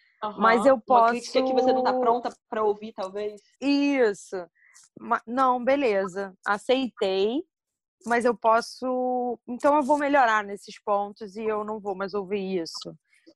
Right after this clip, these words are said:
Speaker 2: É, não sei, me veio isso em mente, é, e eu acho que, que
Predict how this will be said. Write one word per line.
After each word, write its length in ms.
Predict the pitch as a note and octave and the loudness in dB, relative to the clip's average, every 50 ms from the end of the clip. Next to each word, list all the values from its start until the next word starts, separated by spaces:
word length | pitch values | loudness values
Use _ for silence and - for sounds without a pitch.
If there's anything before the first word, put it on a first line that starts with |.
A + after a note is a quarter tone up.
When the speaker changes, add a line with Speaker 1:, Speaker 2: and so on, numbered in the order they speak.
| - - | -2 0
Speaker 2:
É, 960 | F#3 F#3 F#3 F3+ F3+ F3 F3 E3+ F3 F3 E3+ E3+ E3+ E3 E3 D#3+ D#3 D#3 D#3 - _ - _ _ _ _ _ - | 2 4 4 2 2 0 0 0 2 2 2 2 2 2 2 0 0 -2 -6 -10 _ -20 _ _ _ _ _ -8
não 100 | D#4+ F#4+ | -8 -6
sei, 420 | - F4+ D4+ C4+ C4 B3+ A#3+ G#3+ - F#3 E3 - _ - | 0 2 4 4 4 4 2 0 -6 -12 -20 -20 _ -12
me 220 | F3+ G#3 A3+ A3+ | -8 -6 -6 -4
veio 320 | F#3+ G#3+ G#3 A3 A3+ A3+ A3+ | -2 -2 0 0 -2 -2 -6
isso 200 | A#3+ - - B3 | -10 -10 -12 -12
em 80 | B3+ | -8
mente, 640 | B3 A#3 A3 G#3+ A3 A#3 A#3+ - - C4 B3+ A#3+ A#3 _ _ _ _ - | -6 -4 -4 -4 -4 -6 -10 -12 -10 -8 -8 -8 -8 _ _ _ _ -8
é, 600 | G3 G3 G3+ G3 G3 F#3 F3+ F#3 F#3 F#3 F3+ F3 E3+ E3 E3 - _ _ _ _ _ _ - | -6 -4 -2 -2 -2 -4 -6 -6 -6 -4 -4 -4 -4 -6 -12 -14 _ _ _ _ _ _ -10
e 100 | G3+ G3+ | -4 0
eu 140 | G#3 G#3+ G#3 | 0 2 4
acho 280 | G3+ G#3 A#3 - - - | 4 2 2 -2 -8 -14
que, 160 | - B2 - - _ _ - - | -12 -12 -12 -12 _ _ -20 -12
que 280 | - A#3 A#3 A3+ A3+ | -8 -6 -6 -6 -6